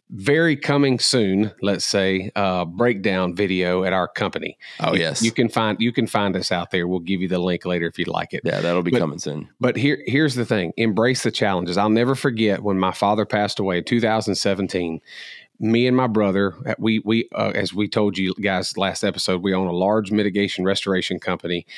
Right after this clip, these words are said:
Speaker 1: uh, here in America. And we were sitting at the table. We had a consulting company.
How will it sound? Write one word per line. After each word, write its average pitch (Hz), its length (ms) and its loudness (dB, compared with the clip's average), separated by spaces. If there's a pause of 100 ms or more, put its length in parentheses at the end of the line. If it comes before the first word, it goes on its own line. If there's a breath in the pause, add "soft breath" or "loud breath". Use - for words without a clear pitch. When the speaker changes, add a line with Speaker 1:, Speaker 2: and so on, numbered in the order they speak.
(320 loud breath)
Speaker 1:
uh, 98 120 -2
here 95 200 0
in 92 80 2
America. 87 560 -2
And 90 340 -2 (580 loud breath)
we 135 140 4
were 117 160 2
sitting 151 320 2
at 147 80 0
the 131 60 0
table. 107 480 2
We 110 100 2
had 117 100 2
a 117 60 -2
consulting 107 540 0
company. 90 480 -2